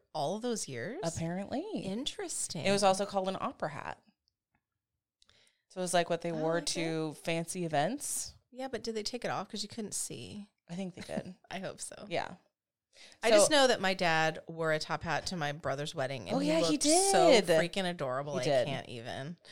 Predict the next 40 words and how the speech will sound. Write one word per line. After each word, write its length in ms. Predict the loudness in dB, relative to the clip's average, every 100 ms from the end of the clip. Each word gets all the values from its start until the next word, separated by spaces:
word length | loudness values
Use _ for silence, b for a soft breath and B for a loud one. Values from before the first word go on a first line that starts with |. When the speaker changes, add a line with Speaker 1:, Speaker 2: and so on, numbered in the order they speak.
| B B B
Speaker 1:
<laughs> 500 | -2 -2 -6 -4 0
I 160 | 2 2
loved 320 | 4 2 2
it. 140 | -4 B B 4
And 100 | 6
he 60 |
wore 160 | 6 6
the 80 | 4
tails 380 | 0 -2 -2 -4
and 80 |
everything 480 | -6 -8 -10 -10 -8
on 100 | -6
his 120 | -6
Speaker 2:
Yeah. 60 | -4
Speaker 1:
jacket. 500 | -2 -2 -4 -6 -8 -6
It 60 |
was 340 | -4 -4 -6 -12 _ _ _
perfection. 760 | -12 -10 -10 -12 -14 -12 -12 -10
Speaker 2:
They 60 | -8
both 260 | -6 -8
looked 160 | -12 -12
great. 240 | -8 -8 -10 _
Speaker 1:
Yeah, 280 | -8 -6 -8 -12 -14
it 60 |
was 100 | -10
so 160 | -10 -10
good. 260 | -10 -6 2
Speaker 2:
Um, 520 | 4 6 4 0 -6 -12 _ _ -4
and 360 | 0 2 2 2
it 60 | 2
always 220 | 2 0
makes 200 | -4 -6
me 60 |
think 140 | -8 -8
of 60 |
the 80 | -8
Monopoly 440 | -8 -8 -10 -10 -10
Man. 220 | -10 -14 -20 _ _ _ _ _ _ _ _ _ _ -8 0
Speaker 1:
Oh, 280 | 2 2 0
yeah, 240 | -4 -6